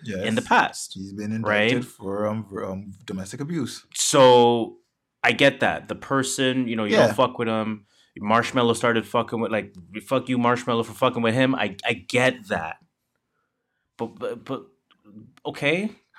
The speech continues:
Speaker 2: I don't see what
Speaker 1: <laughs>
Speaker 2: has to do with the music.
Speaker 1: I
Speaker 2: Like,
Speaker 1: don't know. Like,
Speaker 2: I get you don't like them. Sure, you don't like them as a person. Then don't listen to their song. Like,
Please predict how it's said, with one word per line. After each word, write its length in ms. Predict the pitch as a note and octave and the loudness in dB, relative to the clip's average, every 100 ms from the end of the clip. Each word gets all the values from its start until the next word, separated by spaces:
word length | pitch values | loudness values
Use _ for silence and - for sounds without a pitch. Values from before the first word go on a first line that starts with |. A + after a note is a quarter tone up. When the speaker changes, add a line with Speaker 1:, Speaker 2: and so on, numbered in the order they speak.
| - - - | -18 -18 -2
Speaker 2:
I 180 | - D#3+ | 4 6
don't 200 | - - | 8 10
see 160 | C#4 B2 | 8 10
what 100 | A#2+ | 8
Speaker 1:
<laughs> 20 | |
Speaker 2:
has 160 | A2+ | 6
to 40 | G#2+ | 4
do 80 | A2 | -2
with 120 | G#2+ | -2
the 60 | G2+ | -4
music. 340 | G#2 F#2+ F#2 | -6 -6 -8
Speaker 1:
I 40 | F#2+ C#3 | 0 4
Speaker 2:
Like, 80 | |
Speaker 1:
don't 120 | D#3+ F3+ | 4 6
know. 180 | G#3 A#2 | 6 4
Like, 500 | G2 A#2 B2 A#2+ - - | 4 4 4 4 -2 -6
Speaker 2:
I 80 | B2+ | -2
get 160 | C#3+ | 2
you 80 | D3+ | 2
don't 160 | C3+ C3 | 2 4
like 220 | B2 C#3 | 4 2
them. 300 | D3+ D#3 D#3 | 0 -2 -2
Sure, 220 | D3 C#3 | -2 2
you 80 | C#3 | 2
don't 100 | C3 | 2
like 80 | C3+ | 0
them 80 | C3 | -2
as 80 | G#2+ | -6
a 40 | |
person. 400 | A2 A#2+ C#3+ D3 | -8 -8 -8 -10
Then 220 | A2+ A2+ G#2+ | -10 -12 -12
don't 140 | A#2 | -14
listen 220 | C3+ C#3+ | -14 -14
to 60 | C#3+ | -14
their 100 | C#3 | -12
song. 420 | C3+ D3 G#2+ G2+ | -12 -10 -12 -14
Like, 320 | G2 G2 G#2 | -14 -12 -12